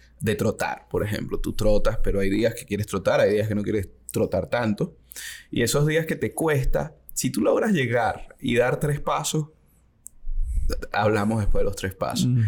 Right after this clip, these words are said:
Speaker 1: Apenas el cuerpo se activa, eh, después de esos tres, cuatro pasos, después que empiece esos cinco minutos, vas a decir,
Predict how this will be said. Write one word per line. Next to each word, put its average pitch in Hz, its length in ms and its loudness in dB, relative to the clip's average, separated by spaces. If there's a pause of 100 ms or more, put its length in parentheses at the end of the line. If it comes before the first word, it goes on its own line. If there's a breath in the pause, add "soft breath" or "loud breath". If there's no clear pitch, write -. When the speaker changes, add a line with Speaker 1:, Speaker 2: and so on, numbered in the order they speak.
(100)
Speaker 1:
Apenas 123 360 2
el 127 100 0
cuerpo 135 500 0
se 131 140 0
activa, 147 720 0 (100)
eh, 107 680 0
después 113 380 -2
de 135 80 2
esos 131 200 -2
tres, 123 220 0
cuatro 123 320 -2
pasos, 120 360 0
después 107 200 4
que - 100 -4
empiece 123 300 -2
esos 127 180 -2
cinco 123 240 0
minutos, 123 460 0 (460 loud breath)
vas 104 240 0
a 110 40 0
decir, 104 440 -2